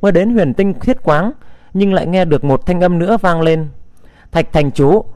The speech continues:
ta đã giết hai huyền hổ thú rồi, khi nào giết được ba mươi tên thì đừng quên thực hiện hứa hẹn của ngài." Lần này là Liễu Hàn Thư. Thạch Nhược Tín lúc này đang một hai phân bua,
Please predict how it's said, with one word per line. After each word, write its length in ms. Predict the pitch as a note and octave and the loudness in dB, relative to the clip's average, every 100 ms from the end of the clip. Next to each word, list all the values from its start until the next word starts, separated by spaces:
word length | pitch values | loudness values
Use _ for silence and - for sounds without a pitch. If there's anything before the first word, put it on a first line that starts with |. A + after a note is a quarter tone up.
| - - | -14 -2
ta 220 | G3 F#3+ | 0 2
đã 100 | F#3 | 0
giết 220 | G3 D4 | 0 0
hai 180 | G#3 A3 | 0 0
huyền 160 | G3 D3+ | 2 0
hổ 100 | B2+ | 0
thú 220 | - F#3+ | 2 0
rồi, 280 | G#3+ F3+ D#3 - - | 2 0 0 -6 -8
khi 100 | - | 0
nào 200 | G#3+ F#3 | 2 2
giết 160 | E3 C#4 | 0 2
được 240 | G#3+ - | 2 2
ba 140 | G3+ G#3 | 0 2
mươi 140 | G#3 | 2
tên 280 | G#3 A3 G#3 - - | 2 2 0 -4 -6
thì 120 | G3+ | -2
đừng 140 | G3 G3 | 0 2
quên 220 | A#3 A#3 | 2 2
thực 160 | A3 - | 0 0
hiện 180 | F3+ | 0
hứa 140 | D3+ B3 | 2 2
hẹn 180 | A#3+ - | 2 0
của 100 | D3 | 0
ngài." 340 | C#3+ D3+ F3+ B2 - - - - - - - - _ _ | 0 0 0 -4 -10 -18 -20 -20 -20 -20 -20 -20 _ _
Lần 240 | D#3 D#3 | -2 -2
này 240 | D3+ D3+ B2 - | -2 -2 -4 -6
là 200 | D3+ D3+ | -2 0
Liễu 180 | D3 A3 | 2 2
Hàn 180 | A3+ C#3+ | 0 -2
Thư. 300 | G3 F#3+ F3+ - - | 0 0 0 -6 -8
Thạch 200 | - F#3 | -6 -4
Nhược 180 | F3 D#3+ | -2 -2
Tín 160 | E3 G3+ | 0 2
lúc 180 | C4+ F#3+ | 0 0
này 280 | E3 C#3 - - - | 0 0 -4 -10 -4
đang 260 | G3+ G3+ | 0 2
một 200 | F#3 D3 | 2 0
hai 180 | - G3 | 0 0
phân 260 | - F#3+ F#3 | 2 2 4
bua, 240 | F#3+ F3+ | 2 2